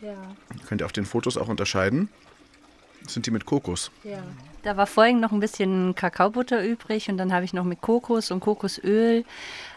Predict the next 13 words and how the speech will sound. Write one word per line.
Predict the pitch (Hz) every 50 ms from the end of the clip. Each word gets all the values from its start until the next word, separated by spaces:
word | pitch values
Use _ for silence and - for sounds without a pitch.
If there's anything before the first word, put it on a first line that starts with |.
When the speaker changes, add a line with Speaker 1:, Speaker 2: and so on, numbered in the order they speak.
| -
Speaker 1:
ähm, | - 190 196 190 196 196 196 190
die | 185 196
restlichen | 180 180 175 - - 185 170 170 170 175 160 - - - _ - -
gefüllt. | - 180 - - 175 165 165 165 - - - - - _ - - - - - - - - - - - - -
Speaker 2:
Also | - 101 101 110
einfach | 82 107 - 120
so | 107 - 113
Kokosraspel | - 135 123 - 120 110 - - 101 - - - 87 80
waren | 82 82 82
das, | 82 -
ne? | - 101
So | 101 98
kleine. | - - 95 95 92